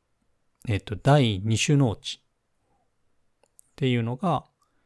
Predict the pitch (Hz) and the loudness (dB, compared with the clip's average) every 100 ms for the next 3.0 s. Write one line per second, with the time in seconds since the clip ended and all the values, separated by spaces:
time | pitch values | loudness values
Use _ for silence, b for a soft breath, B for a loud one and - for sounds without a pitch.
0 | _ _ _ - 117 101 _ 107 95 107 | _ _ _ -2 0 0 _ -4 0 2
1 | 120 110 117 104 - 107 - 110 - 110 | 0 2 0 -2 -2 -4 0 -4 0 -2
2 | - 101 90 110 98 - 98 - 101 95 | -2 -6 -6 -2 -2 -2 -6 -4 -4 -4